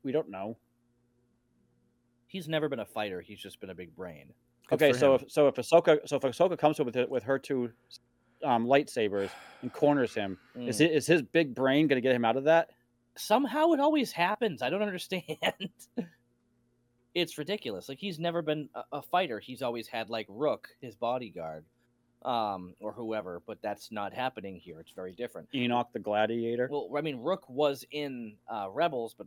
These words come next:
Speaker 2: I think he died, so, um, again, I binged that series with my kids, and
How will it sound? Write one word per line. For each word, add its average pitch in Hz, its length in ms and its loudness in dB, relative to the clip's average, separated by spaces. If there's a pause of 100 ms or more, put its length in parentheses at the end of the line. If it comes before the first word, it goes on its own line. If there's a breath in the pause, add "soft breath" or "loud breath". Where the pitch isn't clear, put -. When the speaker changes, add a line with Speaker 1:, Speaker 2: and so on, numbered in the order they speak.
(120)
Speaker 2:
I 110 60 -18
think 160 220 -14
he 101 100 -18
died, 85 360 -12
so, 87 320 -12 (460)
um, 95 200 -10
again, 117 240 -8
I 127 120 -4
binged 113 440 -10
that 92 180 -8
series 90 520 -12
with - 120 -20
my 90 100 -16
kids, 92 440 -16
and 87 160 -20